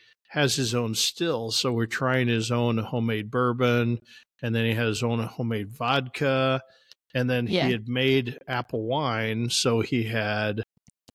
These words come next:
Speaker 1: a sweet apple wine and a dry
Speaker 2: Mm-hmm.
Speaker 1: apple wine.
Speaker 2: Ooh.
Speaker 1: And he didn't like either one of 'em. So he mixed them together and bottled them.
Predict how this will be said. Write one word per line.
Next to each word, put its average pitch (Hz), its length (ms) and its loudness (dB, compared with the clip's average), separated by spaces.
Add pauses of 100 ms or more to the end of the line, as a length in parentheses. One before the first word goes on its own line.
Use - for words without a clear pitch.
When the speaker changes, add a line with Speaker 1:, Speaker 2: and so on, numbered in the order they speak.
(340)
Speaker 1:
a 120 140 -8
sweet 160 320 0
apple 165 300 0
wine 151 640 -2 (100)
and 127 180 0
a 113 80 -2
dry 123 360 2
Speaker 2:
Mm-hmm. 120 100 2
Speaker 1:
apple 117 240 -2
wine. 110 540 -2 (480)
Speaker 2:
Ooh. 190 240 6
Speaker 1:
And 131 280 4
he - 180 -4
didn't 156 240 4
like 139 280 2
either 131 180 2
one 127 220 2
of 104 100 -2
'em. 104 280 -6 (400)
So - 200 0
he 123 120 2
mixed 127 520 0
them 131 220 0
together 113 600 0
and 113 240 -4
bottled 127 440 -2
them. 139 160 -2